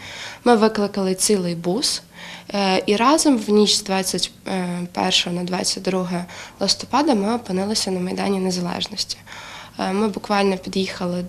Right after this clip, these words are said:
до сторони Інститутської, е, і, що, до речі, цікаво, не встигши вже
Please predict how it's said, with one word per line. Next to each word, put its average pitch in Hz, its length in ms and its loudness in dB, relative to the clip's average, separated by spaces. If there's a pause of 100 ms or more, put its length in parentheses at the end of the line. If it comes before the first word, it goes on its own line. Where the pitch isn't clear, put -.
(160)
до 180 360 0
сторони 180 480 -2
Інститутської, 330 1000 -2 (640)
е, 202 240 0
і, 202 280 4
що, 208 220 4
до 190 100 0
речі, 196 300 2
цікаво, 277 460 2
не 202 120 4
встигши 202 460 0
вже 180 280 -2